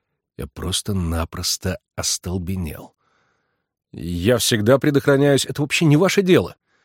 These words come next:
Поверьте, и моё тоже. Дело в том, что сегодня вы с Лерой сумеете зачать ребёнка». «Вот как?»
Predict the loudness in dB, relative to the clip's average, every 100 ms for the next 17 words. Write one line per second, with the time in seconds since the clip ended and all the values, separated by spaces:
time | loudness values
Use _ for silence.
0 | _ _ _ -2 4 4 4 2 4 4
1 | 4 2 0 -2 -14 _ _ _ _ _
2 | 0 0 2 2 2 -2 -2 2 2 4
3 | 2 0 -6 -2 0 0 -2 2 2 2
4 | -6 _ _ _ _ -4 2 4 4 2
5 | 2 2 2 0 0 -2 2 2 0 -6
6 | -20 _ _ _ _ _ _ -16 -14 0
7 | 0 0 -2 -4 -4